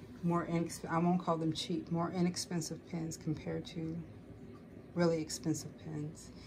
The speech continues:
It's really interesting to me to, to compare. Um, I'll start with the bilunar. I'm gonna move this out of the way just to show you what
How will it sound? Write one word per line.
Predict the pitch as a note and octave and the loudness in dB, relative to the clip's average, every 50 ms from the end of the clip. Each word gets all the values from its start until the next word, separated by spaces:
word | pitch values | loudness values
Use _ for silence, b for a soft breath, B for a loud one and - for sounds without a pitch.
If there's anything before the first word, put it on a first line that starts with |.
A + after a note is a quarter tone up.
| B B B - | B B B -8
It's | F3+ F3 - | -8 -4 0
really | G3 G#3 A3 G#3+ G3+ | 4 4 6 6 6
interesting | F3+ D#3+ F3 F3 F3 - D#3+ - - E3 D#3+ D#3 D3+ | 4 4 4 2 2 0 -4 -4 -2 0 0 0 -2
to | - - - E3 | -4 -6 -4 -2
me | D#3+ D#3 D3+ - | 0 0 0 -2
to, | - D#3 D3 D3+ - - - | -4 -6 -6 -6 -8 -10 -12
to | - - | -12 -4
compare. | - D#3+ D#3 D3+ - - D#3+ D#3+ D#3 D#3 D#3 D3+ - - B B B B B B B B - | 0 0 2 2 0 -2 -2 -2 -4 -4 -6 -8 -10 -12 B B B B B B B B -8
Um, | F3 E3 E3 E3 E3 D#3+ - - | -6 -6 -4 -4 -4 -6 -6 0
I'll | F3 F3 F#3 | 2 4 4
start | F3+ - - - A3+ A3+ A3 | 4 2 2 4 4 4 4
with | A3+ G#3+ - | 2 0 0
the | - E3+ | -2 -4
bilunar. | D#3 - D#3+ D#3+ E3 F3 F3 F3 F3 F#3 F#3 F#3 F#3 F#3 F#3 G3 F#3+ F3+ - - - - - - - - - | 0 4 6 6 6 6 6 4 4 4 4 2 2 2 0 0 -2 -4 -6 -8 -10 -12 -12 -12 -12 -8 -4
I'm | E3 | -2
gonna | D#3+ D#3 D#3 D3+ D3+ D3+ - - - - | 0 2 2 0 0 -2 -4 -8 -4 0
move | F3+ E3+ E3 | 0 0 2
this | F3 E3+ - - E3 | 0 0 -2 -2 -2
out | E3 D#3+ D#3+ | -2 -2 -2
of | D#3 | -2
the | D#3 E3+ | -2 0
way | E3 E3 E3+ E3 E3 E3+ E3 E3+ F3+ - B B B B - - | 2 2 4 4 4 4 2 2 2 2 B B B B -6 0
just | - C#4+ B3+ - | 2 2 6 6
to | G#3+ | 6
show | - - G#3+ | 6 8 8
you | G3 F#3 F#3 F3 | 8 8 8 8
what | F3 F3+ E3+ - | 6 4 4 2